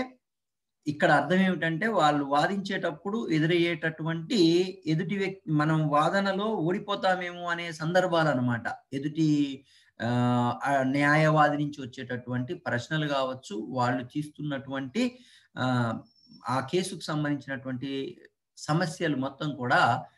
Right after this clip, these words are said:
ఘాతములని చెప్పవచ్చు. అలాంటి ఘాతములు అంటే దెబ్బలు అని కూడా అర్థం.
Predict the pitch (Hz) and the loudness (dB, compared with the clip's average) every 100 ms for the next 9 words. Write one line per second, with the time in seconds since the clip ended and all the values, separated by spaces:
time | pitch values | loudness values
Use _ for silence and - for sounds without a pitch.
0 | _ _ _ _ 104 135 151 180 165 151 | _ _ _ _ -2 2 2 2 0 0
1 | 156 175 - 104 - - _ _ _ - | 0 -4 -8 -10 -10 -20 _ _ _ -6
2 | 156 196 202 196 123 117 175 233 220 214 | 2 4 4 2 0 0 2 4 6 6
3 | 196 165 - 156 196 - 123 151 151 160 | 4 2 0 -4 0 0 0 2 4 4
4 | 143 147 170 - 127 | 0 0 0 0 -4